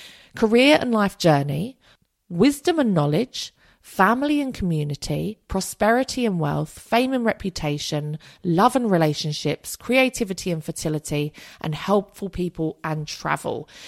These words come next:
And we basically just became aware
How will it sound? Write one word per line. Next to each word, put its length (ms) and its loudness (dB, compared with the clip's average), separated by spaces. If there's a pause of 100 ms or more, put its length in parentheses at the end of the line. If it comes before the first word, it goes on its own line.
(340)
And 200 2
we 120 4
basically 840 0
just 320 -4
became 540 -4 (100)
aware 800 0